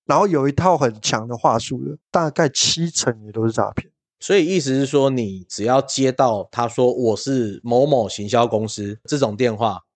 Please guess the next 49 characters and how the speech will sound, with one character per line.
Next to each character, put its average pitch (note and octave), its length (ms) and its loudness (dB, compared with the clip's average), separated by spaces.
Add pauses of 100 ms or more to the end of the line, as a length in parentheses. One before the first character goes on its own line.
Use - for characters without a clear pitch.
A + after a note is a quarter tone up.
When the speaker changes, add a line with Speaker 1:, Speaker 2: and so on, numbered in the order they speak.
(100)
Speaker 2:
就 C#3+ 180 2
要 C3+ 160 4
先 C3+ 220 -2
有 A#2 120 2
警 A2 220 -8
觉 F#2 180 -8
心。 G2 180 -10
Speaker 1:
对。 G#2 80 -16 (220)
好， C#3 240 -2 (160)
我 F3 100 0
跟 C4+ 220 0
大 D4+ 80 2
家 D#4 140 2
讲 C3+ 280 -2
一 C#3+ 40 -4
个 C#3+ 160 0
比 C#3 140 -4
较 F#3 120 2
有 C#3+ 240 2
趣 G#3+ 220 0
的 C#3+ 100 2
议 D3+ 220 -2
题。 - 180 -14 (480)
通 D#4 280 -4
常 C3 380 -4
啊， B2+ 300 -10
做 B3 240 2
B A3 320 0
to D3+ 220 -4
B D#3 260 0
开 D3 240 0
发 C#3+ 240 2
的 C3 180 2
网 A2+ 280 0
络 D3+ 320 2
行 B2 320 -4
销 B2+ 260 2
公 A#2+ 280 -2
司， A#2 360 -6
Speaker 2:
对。 G#2+ 160 -10
Speaker 1:
他 A3+ 80 0
们 A3+ 120 4
是 G3+ 80 0
怎 D#3+ 120 4
么 A#2 80 0
开 A#2 240 0
发 G#2 240 0
的？ B2+ 120 -14
Speaker 2:
哦。 G#2 180 -12